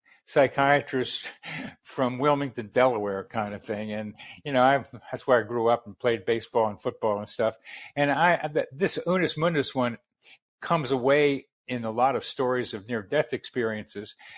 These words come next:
and other ways and mystical experiences. But I like to stay here on Earth as much as I can. So the unus mundus for me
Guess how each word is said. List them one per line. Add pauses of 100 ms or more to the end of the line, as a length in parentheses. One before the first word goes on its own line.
and
other
ways
and
mystical
experiences.
But (360)
I
like
to
stay
here
on
Earth
as
much
as
I
can. (640)
So
the
unus
mundus
for
me